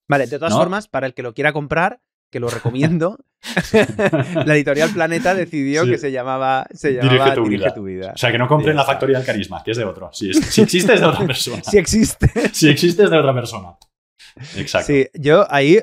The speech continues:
Speaker 1: eh, mm, ostras, ahora te voy a decir una cosa que, que igual, igual, no, no, no te dolerá. Eh, en parte por eso, decidí que mi primer libro en solitario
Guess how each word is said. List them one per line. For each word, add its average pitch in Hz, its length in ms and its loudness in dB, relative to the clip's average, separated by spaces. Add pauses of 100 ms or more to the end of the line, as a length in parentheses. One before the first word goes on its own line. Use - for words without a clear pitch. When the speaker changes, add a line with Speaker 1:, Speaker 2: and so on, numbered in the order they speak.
Speaker 1:
eh, 120 520 -4 (180)
mm, 120 300 -18 (140)
ostras, 123 420 -4
ahora 131 300 -2 (260)
te 127 60 -10
voy 120 80 -4
a 127 40 0
decir 139 200 -4
una 127 160 -12
cosa 131 240 -12
que, 113 280 -12
que 113 100 -14
igual, 107 240 -6
igual, 95 340 -14 (320)
no, 131 220 -6
no, 135 260 -12
no 147 180 -10
te 143 100 -2
dolerá. 98 400 -4 (680)
Eh, 117 680 -6 (840)
en 151 140 -2
parte 190 240 0
por 151 140 -6
eso, 240 280 -10 (500)
decidí 127 440 -6
que 156 120 -6
mi 135 120 -8
primer 117 320 -12
libro 135 220 -4
en 117 80 -10
solitario 135 680 -8